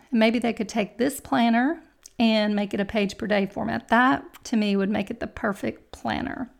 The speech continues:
What do you think? I'm sure you have some favorites of your own, but this is a recap of some of the best planners I've enjoyed as I have lived out my life as a goal crafter.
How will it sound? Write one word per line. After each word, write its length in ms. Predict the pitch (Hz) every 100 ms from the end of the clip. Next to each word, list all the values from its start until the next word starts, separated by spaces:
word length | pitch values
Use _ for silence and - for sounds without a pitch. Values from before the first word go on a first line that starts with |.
| _ -
What 120 | 330
do 80 | 302
you 160 | 285
think? 400 | 277 - - - - _ _ _
I'm 120 | 240
sure 220 | 226 277 262
you 220 | 226 226
have 420 | 220 214 202 240 - -
some 280 | - 233 208
favorites 460 | 220 208 214 -
of 80 | 214
your 240 | 214 233 233
own, 360 | 214 220 254 - - _ _
but 140 | 254 226
this 200 | 277 277
is 100 | 269
a 80 | 240
recap 560 | 240 233 - 240 226
of 100 | 220
some 200 | - 233
of 60 | 214
the 100 | 202
best 480 | - - 233 - -
planners 400 | 254 233 233 -
I've 160 | 226 220
enjoyed 600 | 226 208 208 208 202 - -
as 200 | 208 226
I 80 |
have 240 | 196 226 208
lived 260 | 208 226
out 180 | 233 208
my 460 | 226 196 208 240 330
life 600 | 285 262 269 277 - _ _ _ _ _ _
as 240 | 226 220
a 60 | 240
goal 300 | 208 - -
crafter. 640 | - - - - - -